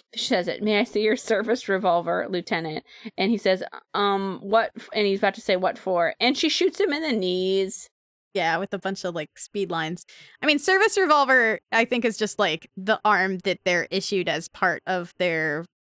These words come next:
Speaker 2: like, service
Speaker 1: Yeah, it's
Speaker 2: to
Speaker 1: just
Speaker 2: the
Speaker 1: a, I
Speaker 2: police.
Speaker 1: guess it's just, like, a weird way to talk, to say that,
Speaker 2: I mean, that
Speaker 1: I
Speaker 2: is how
Speaker 1: guess.
Speaker 2: you, like, that's how you're supposed to revolt,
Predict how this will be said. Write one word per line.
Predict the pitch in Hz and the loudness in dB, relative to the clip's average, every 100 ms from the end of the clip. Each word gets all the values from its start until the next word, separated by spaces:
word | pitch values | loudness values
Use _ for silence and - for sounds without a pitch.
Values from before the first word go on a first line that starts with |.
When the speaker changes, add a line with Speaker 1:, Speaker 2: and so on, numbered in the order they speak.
| _ _ _ | _ _ _
Speaker 2:
like, | 185 160 | -6 -6
service | - 202 285 | -2 0 4
Speaker 1:
Yeah, | 302 285 | 4 2
it's | 330 | 2
Speaker 2:
to | |
Speaker 1:
just | 381 | 2
Speaker 2:
the | 294 | 2
Speaker 1:
a, | |
I | 180 | 4
Speaker 2:
police. | 214 262 | 4 2
Speaker 1:
guess | 285 | 0
it's | 254 | -4
just, | 240 | -2
like, | 220 196 | -2 -2
a | 185 | -2
weird | 185 180 180 | 0 0 0
way | 175 165 | 0 -2
to | - | -4
talk, | - - | -14 -14
to | 202 | -14
say | - 175 | -8 -6
that, | 170 349 | 0 2
Speaker 2:
I | |
mean, | 415 | 4
that | 415 440 | 4 4
Speaker 1:
I | |
Speaker 2:
is | 453 | 4
how | 359 320 | 4 2
Speaker 1:
guess. | |
Speaker 2:
you, | 294 _ | 0 _
like, | 277 269 - | 0 0 2
that's | 320 - | 0 4
how | 381 | 2
you're | 330 | 2
supposed | - 262 - | 0 -2 -2
to | 220 | 0
revolt, | 196 175 185 202 | 0 0 0 0